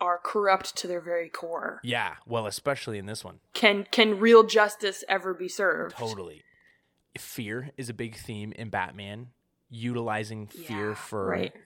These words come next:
Speaker 2: uh, good purposes or evil purposes, and is it okay to do that, and are there limits
Speaker 1: Mm-hmm.
Speaker 2: to that? So those, those are, like, the same motifs in every Batman movie, and this one was no different.
Speaker 1: Mm-hmm.
Speaker 2: But it had, t-, in my mind, some really surprising twists to it.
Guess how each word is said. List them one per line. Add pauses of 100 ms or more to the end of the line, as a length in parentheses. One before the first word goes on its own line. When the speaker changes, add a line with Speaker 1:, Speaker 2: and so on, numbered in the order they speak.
Speaker 2:
uh, (100)
good
purposes
or
evil
purposes,
and
is
it
okay
to
do
that,
and
are
there
limits
Speaker 1:
Mm-hmm.
Speaker 2:
to
that?
So
those,
those
are,
like, (360)
the
same
motifs
in
every
Batman
movie, (460)
and
this
one
was
no
different.
Speaker 1:
Mm-hmm. (420)
Speaker 2:
But
it
had,
t-,
in
my
mind,
some
really
surprising
twists
to
it.